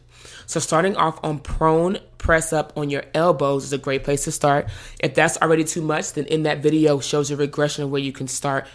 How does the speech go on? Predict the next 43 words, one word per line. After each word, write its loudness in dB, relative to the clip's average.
just -2
hands -2
down -4
and -6
face -2
down -4
at -6
the -8
table -6
or -6
your -2
bed. -8
And 0
then 4
progressing 0
that 0
up -4
into -8
press, -2
uh, -2
prone -2
press -2
up, -4
straight -10
arm. -14
These -2
are -2
videos 2
I'm -2
gonna, -4
I'm -6
gonna -4
tag -4
into -6
the -6
episode -4
notes -2
so -8
you -6
can -8
see -8
that -8
order. -10